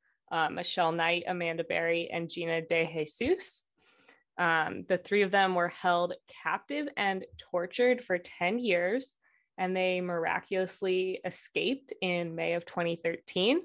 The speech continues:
They actually escaped on May sixth, twenty thirteen. So this year is the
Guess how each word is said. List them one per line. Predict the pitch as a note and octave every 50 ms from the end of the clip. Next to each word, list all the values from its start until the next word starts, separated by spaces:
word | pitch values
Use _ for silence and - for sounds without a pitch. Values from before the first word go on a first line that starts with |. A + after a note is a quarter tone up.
| - _ _ _ _ _ -
They | F3+ F3+
actually | F3 F3 F3 - - - F#3+ F3+ F3 -
escaped | - F3 - - - - - F3 E3+ E3+ E3+ E3+ - -
on | - F3 E3 D#3+ E3 E3+ E3+ - -
May | F#3 F3 E3+ E3 E3+ E3+ E3+ -
sixth, | - - - F3 F3 A#3+ - - - - - - - _
twenty | - - F#3 F3+ F3+
thirteen. | F#3 F3+ F#3+ F#3 - - - G#3 G3+ G#3+ B3 C#4 D4 - _ _ _ _ _ _
So | - - F#3+ F3+
this | F3 F#3 F3 - -
year | F#3+ F3+ F3+
is | F3+ - F3 F3 E3+ -
the | - E3+ E3 E3 E3 E3 D#3+ D#3+ F3 E3+